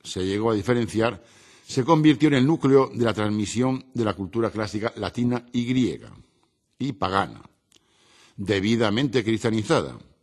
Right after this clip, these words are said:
en un mundo unificado por una lengua sola, el latín, y por una idea, la religión. De ahí que la educación cristiana medieval, en parte siguiendo las enseñanzas de los padres de la Iglesia, sea deudora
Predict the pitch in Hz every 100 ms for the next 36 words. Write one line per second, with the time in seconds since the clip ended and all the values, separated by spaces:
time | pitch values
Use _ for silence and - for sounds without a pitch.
0 | _ _ - 110 123 135 135 120 107 95
1 | 101 151 139 135 107 120 113 123 120 117
2 | 156 85 65 - - 90 92 135 107 71
3 | - _ _ _ _ _ - 104 98 113
4 | 120 123 127 87 87 87 82 113 65 58
5 | - _ _ 92 98 104 143 165 - -
6 | - _ - 107 104 98 127 131 131 -
7 | 113 95 92 110 135 101 92 104 113 107
8 | _ _ _ _ - 95 82 127 131 143
9 | 127 113 139 131 120 101 95 110 120 104
10 | 95 90 - 117 101 127 120 98 107 -
11 | - 104 110 _ _ _ - - _ -
12 | - 131 139 131 113 123 120 120 -